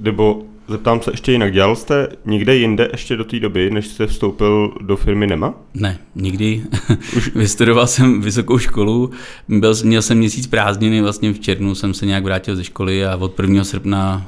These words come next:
Speaker 2: v roce dva tisíce čtyři jsem nastoupil do firmy.
Speaker 1: Jak velká byla ta firma, když jste tam nastupoval vy a na jakou pozici jste nastupoval, nebo jste už nastupoval do pozice řídící?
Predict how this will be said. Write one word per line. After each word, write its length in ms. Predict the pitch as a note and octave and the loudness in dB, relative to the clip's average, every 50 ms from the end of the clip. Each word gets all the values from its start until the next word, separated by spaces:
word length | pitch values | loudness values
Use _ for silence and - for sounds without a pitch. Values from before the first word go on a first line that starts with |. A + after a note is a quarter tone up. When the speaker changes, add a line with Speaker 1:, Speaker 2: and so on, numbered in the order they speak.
| - | -10
Speaker 2:
v 100 | - F#2+ | -8 -6
roce 240 | G2 F#2+ - - G#2 | -6 -4 -2 -2 -2
dva 140 | F#2 F#2 F#2+ | -2 -2 -4
tisíce 460 | - - G#2+ - - - - - G#2+ | -4 -6 -10 -10 -8 -8 -6 -6 -4
čtyři 400 | - - - G2+ G2 G2 G2 F#2+ - - - - - - | -6 -6 -6 -6 -4 -4 -4 -6 -8 -12 -20 -20 -20 -16
jsem 160 | - - G2 | -6 -2 0
nastoupil 420 | G2 F#2+ - - G2+ F#2+ - - F2+ | 0 0 0 -2 -4 -4 -2 -4 -6
do 80 | F2 | -6
firmy. 340 | F2 - F#2+ F2+ F#2+ G2+ G2 - - - - - - - | -6 -6 -8 -8 -8 -8 -12 -14 -16 -18 -18 -18 -8 -2
Speaker 1:
Jak 200 | F#2+ G2+ G2 G#2 | -2 -2 0 0
velká 360 | G2 G2+ A2 A2 - B2+ A#2 | 2 2 2 2 0 -2 -2
byla 180 | F2+ E2+ D#2+ D#2+ | 0 0 -2 -2
ta 120 | - F2 | -4 -4
firma, 320 | - - - - F#2+ F2 E2+ | -2 0 0 0 0 -4 -4
když 140 | E2 D#2+ | -4 -6
jste 120 | - - - | -8 -10 -8
tam 160 | - F2+ F2 | -6 -6 -6
nastupoval 460 | D#2 F2+ - F#2+ F2+ - F#2 F2+ F2 | -6 -6 -6 -8 -4 0 0 0 2
vy 140 | E2 F2+ - | 0 -2 -4
a 220 | - G2 F#2 - - - - - - _ _ - | -2 -2 -2 -2 -4 -10 -18 -20 -20 _ _ -6
na 140 | F#2+ F#2+ G2+ | -2 2 2
jakou 240 | G2+ G2 - - B2 | 2 2 2 0 2
pozici 420 | A2 - A#2+ C#3+ E3 - - F#2 | 4 4 2 2 0 -4 -6 -8
jste 140 | - - - | -6 -6 -4
nastupoval, 520 | F2 E2+ - - - - F2 E2 E2+ E2+ E2+ | -4 -4 -4 -6 -10 -8 -4 -2 -2 -2 -2
nebo 160 | F2+ A2+ D3 | -2 -4 -4
jste 160 | - - - | -2 -2 -2
už 180 | - G#2 - - | -2 -2 -6 -6
nastupoval 480 | F#2+ - - - - F2+ F#2+ F2+ F2 | -6 -6 -6 -8 -6 -2 -2 -2 -2
do 100 | F2 F#2 | -2 -4
pozice 580 | - - F#2 F2+ F2+ - - - G2 F2 E2+ - - | -4 -4 -4 -4 -6 -8 -4 -2 0 0 0 -2 -4
řídící? 520 | E2+ F#2 F2+ D#2 E2 D#2+ - - - E2 | -4 -6 -4 -6 -6 -10 -10 -10 -14 -14